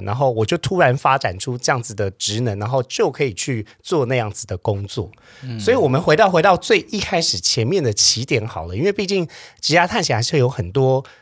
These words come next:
Speaker 1: 社会新鲜人，然后跟大学生在收听的节目嘛。如果说我今天是个就是职场小白，我想要找第一份工作的话，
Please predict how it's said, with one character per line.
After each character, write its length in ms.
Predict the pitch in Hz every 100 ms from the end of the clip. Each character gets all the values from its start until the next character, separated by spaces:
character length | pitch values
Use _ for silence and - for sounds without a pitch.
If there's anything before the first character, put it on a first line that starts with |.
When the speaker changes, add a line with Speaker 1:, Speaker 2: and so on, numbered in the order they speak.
| -
Speaker 1:
社 200 | - 165
会 100 | 160
新 200 | 143 143
鲜 300 | - 127 127
人， 300 | 107 90 92
然 100 | 101
后 160 | 135
跟 380 | 123 127 120 131 _
大 140 | - 127
学 140 | 120
生 160 | 107 113
在 120 | 117
收 200 | - 107
听 160 | 101 101
的 120 | 98
节 280 | - - 82
目 240 | 110 113
嘛。 200 | 85 82 - - - _
如 260 | - 156 262
果 320 | - 170 127
说 380 | - 165 151 156
我 160 | 123
今 140 | 110 170
天 100 | 202
是 100 | -
个 240 | 151 123 123 -
就 140 | - 160
是 320 | 170 160 131
职 280 | - - 151
场 220 | 151 135
小 240 | - 127
白， 500 | 92 - 90 90 101 143
我 100 | 131
想 140 | 131
要 80 | 127
找 160 | - 87
第 220 | - 151
一 160 | 147 147
份 240 | 170 123
工 260 | 107 120 123
作 240 | - 110
的 200 | - 90
话， 420 | 90 - 135 85